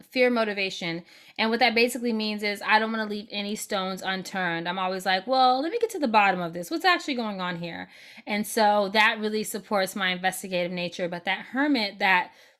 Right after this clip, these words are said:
two line, it's like I have these natural talents and these natural gifts.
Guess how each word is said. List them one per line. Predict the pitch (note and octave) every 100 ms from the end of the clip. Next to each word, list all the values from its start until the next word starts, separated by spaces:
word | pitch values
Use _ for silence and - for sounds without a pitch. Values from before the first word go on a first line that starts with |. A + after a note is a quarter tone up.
| -
two | - C#4+
line, | C4 G3+ F#3+ F#3 F#3 G3+
it's | A3+ A3 -
like | A3 G#3+
I |
have | G#3 C4 B3+
these | C#4 A#3+
natural | F#3+ G#3+ G#3 G#3
talents | - G#3 G#3 -
and | G3
these | F#3+
natural | G3+ F#3 - F#3
gifts. | A#3 C4